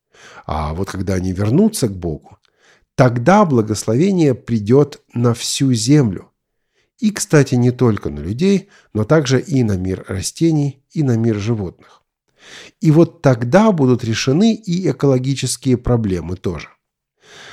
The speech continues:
Да, сегодня постоянно происходит одно и то же.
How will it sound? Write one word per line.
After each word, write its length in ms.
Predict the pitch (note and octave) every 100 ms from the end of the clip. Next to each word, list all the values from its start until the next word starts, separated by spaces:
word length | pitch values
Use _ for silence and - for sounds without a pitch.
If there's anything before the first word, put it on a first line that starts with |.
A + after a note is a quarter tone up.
| - _
Да, 280 | A2+ E3+ C3+
сегодня 640 | - C3 A3 F#3+ C3+ G#2+
постоянно 640 | G2+ - F#2 - D#3+ G3+ A#2
происходит 480 | A2 G#2+ D#3+ D3+
одно 240 | A2 G#2+ C3
и 60 |
то 200 | B2 A#2+
же. 160 | G2+ -